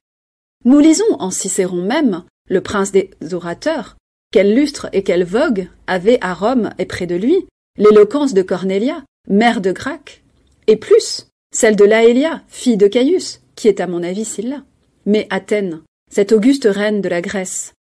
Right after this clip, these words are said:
et des sciences, serait-elle seule entre les chefs des villes, qui n'eût point vu les dames triompher au suprême rang des précepteurs du genre humain, tant par des écrits illustres et plantureux que de vive voix ? Arrêtée, fille d'Aristippe, acquis en cette noble cité,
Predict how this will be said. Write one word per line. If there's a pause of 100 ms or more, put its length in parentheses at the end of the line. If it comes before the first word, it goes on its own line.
et
des
sciences, (320)
serait-elle
seule
entre
les
chefs
des
villes, (320)
qui
n'eût
point
vu
les
dames
triompher
au
suprême
rang
des
précepteurs
du
genre
humain, (440)
tant
par
des
écrits
illustres
et
plantureux
que
de
vive
voix ? (580)
Arrêtée, (360)
fille
d'Aristippe, (380)
acquis
en
cette
noble
cité,